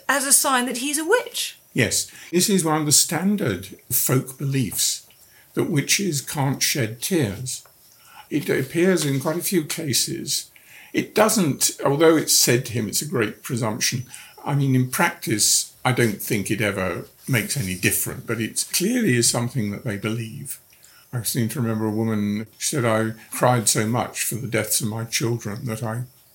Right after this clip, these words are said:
Speaker 2: can't cry anymore. I can't shed any more tears." It is pretty heartrending, you think of the situation these unhappy people live in.
Speaker 1: Then we get on to the agreement that he can be tortured,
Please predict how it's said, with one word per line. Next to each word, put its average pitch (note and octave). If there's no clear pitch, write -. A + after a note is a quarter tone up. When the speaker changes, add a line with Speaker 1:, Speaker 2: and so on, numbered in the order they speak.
Speaker 2:
can't C3+
cry G#2
anymore. G2+
I D3+
can't A#2
shed A2+
any G2+
more G2+
tears." A2+
It B2+
is C3+
pretty F#2
heartrending, F#2
you B2
think -
of G#2+
the G2+
situation B2+
these B2
unhappy A#2+
people G2
live G#2
in. A2
Speaker 1:
Then C#4
we E4
get C#4
on B3
to G#3+
the G3
agreement G3+
that -
he E3+
can D#3+
be D3
tortured, F#3+